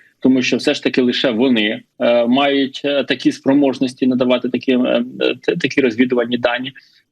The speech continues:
І, е, по-перше, е, мати інформацію, де яка партія шахедів, де які команди,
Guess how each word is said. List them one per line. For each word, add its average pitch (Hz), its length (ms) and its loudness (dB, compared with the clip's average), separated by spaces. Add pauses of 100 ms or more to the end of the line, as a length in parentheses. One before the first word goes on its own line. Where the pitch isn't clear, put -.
І, 170 140 0
е, 220 400 0
по-перше, 180 460 -2
е, 151 320 2
мати 175 320 0
інформацію, 151 840 2
де 131 320 -2
яка 135 320 -2
партія 139 380 -2
шахедів, 123 540 -2
де 131 280 0
які 127 320 -2
команди, 131 580 2